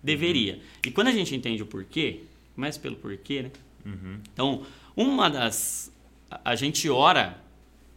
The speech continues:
Speaker 1: porque a gente quer ter comunhão com Deus e a gente
Speaker 2: Sim.
Speaker 1: precisa dessa comunhão com Deus. Mas tem algo de tão poderoso na oração que hoje até os ateus estão orando. Porque eles, <laughs> eles estão entendendo.
Speaker 2: <laughs> Eu tô falando com quem?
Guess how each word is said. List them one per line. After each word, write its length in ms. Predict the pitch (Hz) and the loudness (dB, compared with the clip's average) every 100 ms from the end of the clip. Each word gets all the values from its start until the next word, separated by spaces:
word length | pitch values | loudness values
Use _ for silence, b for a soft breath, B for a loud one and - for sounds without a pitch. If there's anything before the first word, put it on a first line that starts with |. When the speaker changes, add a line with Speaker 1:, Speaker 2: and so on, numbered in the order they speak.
| - - - | -20 -16 -8
Speaker 1:
porque 680 | 110 - 117 120 110 104 - - | -8 -2 2 4 2 0 -10 -12
a 80 | 104 | -8
gente 220 | 110 - | -6 -4
quer 120 | 120 | -6
ter 100 | 127 | -6
comunhão 500 | 127 131 127 117 131 | -8 -4 -2 -2 -4
com 200 | 135 117 | -4 -4
Deus 280 | 104 120 110 | 0 0 -2
e 40 | |
a 40 | 107 | -4
gente 140 | 110 | -6
Speaker 2:
Sim. 60 | 110 | -6
Speaker 1:
precisa 360 | 107 117 135 | -8 -6 -6
dessa 220 | 127 131 | -6 -6
comunhão 280 | 131 127 123 | -8 -6 -6
com 100 | 135 | -4
Deus. 220 | 117 98 B B B | -4 -4 B B B
Mas 300 | 143 143 - B B - | -2 -2 -6 B B 0
tem 280 | 202 285 185 | 2 4 6
algo 440 | 143 160 120 107 | 6 6 0 -6
de 140 | 107 - | -8 -6
tão 200 | 190 262 | -4 -2
poderoso 400 | - 165 147 127 | -2 -2 -2 -2
na 80 | |
oração 480 | 120 110 104 160 156 | -2 -2 -4 -4 -4
que 100 | - | -2
hoje 120 | 151 151 | -4 -4
até 140 | 165 | -4
os 120 | 190 196 | -4 -4
ateus 340 | - 151 170 | -6 -6 -4
estão 260 | 175 - 185 | -6 -8 -6
orando. 300 | 160 98 90 - - - - - _ | -6 -8 -10 -16 -20 -20 -20 -20 _
Porque 240 | - 131 156 | -6 0 2
eles, 440 | 156 - - - - - | 2 -2 -8 -8 -8 -6
<laughs> 400 | - - - - | -6 -6 -12 -4
eles 220 | 151 156 | -2 0
estão 260 | 160 160 160 | -2 0 2
entendendo. 720 | - 165 165 147 147 160 220 - | 4 4 4 4 4 4 2 0
Speaker 2:
<laughs> 80 | - | -8
Eu 40 | - | -10
tô 80 | 120 | -4
falando 300 | 131 139 143 | 0 0 2
com 180 | 170 | 0
quem? 180 | 180 139 | 4 6